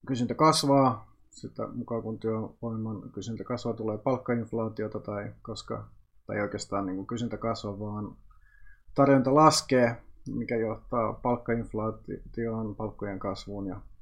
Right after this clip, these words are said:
ja talous palaa ennalleen, tulee normaalit inflaatioluvut takaisin, ja sen takia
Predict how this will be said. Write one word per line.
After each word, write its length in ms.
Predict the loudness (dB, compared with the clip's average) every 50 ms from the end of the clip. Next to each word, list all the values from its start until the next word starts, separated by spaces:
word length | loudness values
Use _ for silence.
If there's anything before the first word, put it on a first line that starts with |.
| -20 _ _ -20 -16 -12 -12
ja 120 | -12 -10
talous 400 | -8 -6 -4 -4 -4 -4 -6 -6
palaa 420 | -6 -4 -4 -4 -4 -6 -8 -8 -8
ennalleen, 520 | -6 -6 -4 -2 -2 -2 -2 -4 -4 -6
tulee 340 | -6 -6 -6 -6 -6 -6 -8 -10 -12
normaalit 560 | -12 -10 -10 -8 -8 -6 -6 -4 -4 -6 -8 -12 -20 _ _ -12
inflaatioluvut 800 | -10 -10 -8 -6 -6 -8 -6 -6 -6 -6 -6 -6 -8 -8 -4 -2
takaisin, 420 | -2 0 0 -2 -2 -2 -4 -6
ja 140 | -6 -8 -8 _ _ -20 -20 -20 -20 -20 _ _ -20 -20 -20 -18 -12
sen 260 | -8 -6 -4 -4 -4
takia 520 | -4 -6 -6 -6 -6 -4 -4 -4 -6 -8